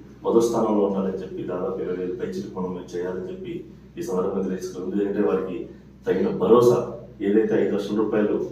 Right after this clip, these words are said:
ఆ రోజు వాళ్ళ కుటుంబంలో ఇబ్బంది అయితే ఐదు లక్షల రూపాయలు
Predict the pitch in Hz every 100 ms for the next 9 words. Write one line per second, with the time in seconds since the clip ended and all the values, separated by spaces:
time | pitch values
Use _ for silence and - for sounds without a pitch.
0 | - - - 92 92 - - 87 90 90
1 | 101 98 92 90 95 95 95 92 - -
2 | - - - 92 92 92 92 - 101 98